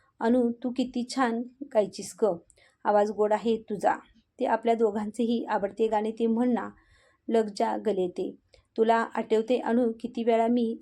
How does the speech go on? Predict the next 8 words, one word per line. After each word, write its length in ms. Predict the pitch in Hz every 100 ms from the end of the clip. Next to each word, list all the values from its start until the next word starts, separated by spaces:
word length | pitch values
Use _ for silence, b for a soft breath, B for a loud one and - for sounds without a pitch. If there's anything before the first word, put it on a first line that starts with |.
| -
असा 300 | 196 220 208
तुझ्या 360 | - 214 220
मांडीवर 380 | 226 226 214 214
डोके 340 | 220 226 220 226
ठेवून 360 | 220 226 220
पडायचो 720 | 220 220 202 196 185 196 190 - _
डोळे 260 | 214 202 214
मिटून, 360 | 214 - 185